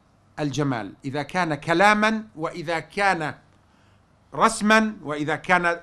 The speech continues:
دراما ينبغي أن يظل سيد الموقف، لأنه لولا الجمال لا، كما يقول أحمد أمين،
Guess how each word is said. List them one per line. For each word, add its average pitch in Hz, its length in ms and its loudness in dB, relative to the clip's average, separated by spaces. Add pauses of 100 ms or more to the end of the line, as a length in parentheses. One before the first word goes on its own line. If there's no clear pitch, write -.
دراما 220 760 6 (1300)
ينبغي 254 440 6
أن 226 200 2
يظل 220 340 4
سيد 185 360 -2
الموقف، 143 600 -4 (420)
لأنه 170 440 -4
لولا 277 540 6
الجمال 185 960 4
لا، 180 420 4
كما 185 200 2
يقول 180 220 0
أحمد 156 300 0
أمين، 143 360 -4